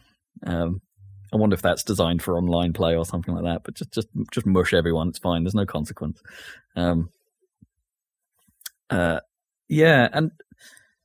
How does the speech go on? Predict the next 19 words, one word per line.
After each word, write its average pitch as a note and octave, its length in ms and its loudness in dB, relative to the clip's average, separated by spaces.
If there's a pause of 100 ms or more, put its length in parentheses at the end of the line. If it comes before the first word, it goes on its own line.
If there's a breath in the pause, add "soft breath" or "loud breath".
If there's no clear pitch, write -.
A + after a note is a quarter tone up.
(560)
for F3 300 8
a C#3 420 4
next C#3+ 480 -2
gen C3+ 380 8
game, G2 520 6 (100)
it, A2+ 220 0 (680)
it A2 180 4 (520)
doesn't B2+ 280 6
always A#2 340 6
feel F2+ 420 2
that E2 340 0
way. D#2 400 -4
It's - 240 -4
like, A#2+ 140 0
it's - 120 -6
got D3+ 120 4
a, C#3 100 4 (120)
it's - 160 0 (220)
every, F#3+ 200 8